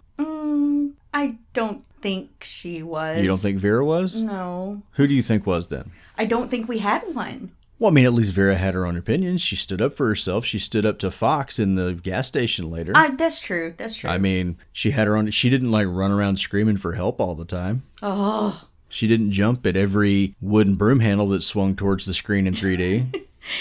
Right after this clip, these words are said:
Speaker 1: Or every log floating next to her in the water, or duck.
Speaker 2: Oh, yeah, she's not scared of ducks. Scared of ducks on strings?
Speaker 1: <laughs>
Speaker 2: Anyway.
Speaker 1: But, and then, and then for Shelley, he, he's probably always been one of my most unlikable characters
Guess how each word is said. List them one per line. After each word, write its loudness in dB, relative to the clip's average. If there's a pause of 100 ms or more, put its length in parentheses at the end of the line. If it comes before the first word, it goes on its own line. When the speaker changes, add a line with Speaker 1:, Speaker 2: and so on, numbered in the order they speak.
(120)
Speaker 1:
Or -8
every -4
log 0
floating -2
next -4
to -4
her 0
in -4
the -4
water, -2
or -2
duck. 0 (180)
Speaker 2:
Oh, 0 (260)
yeah, 4
she's -2
not 2
scared -2
of -6
ducks. -4
Scared -4
of 0
ducks 2
on 4
strings? 0
Speaker 1:
<laughs> 6 (1000)
Speaker 2:
Anyway. 0 (420)
Speaker 1:
But, 0
and 0
then, 0
and 2
then 2
for 0
Shelley, -2 (100)
he, -2
he's -4
probably -4
always 0
been -2
one -2
of -4
my -2
most -6
unlikable -4
characters -2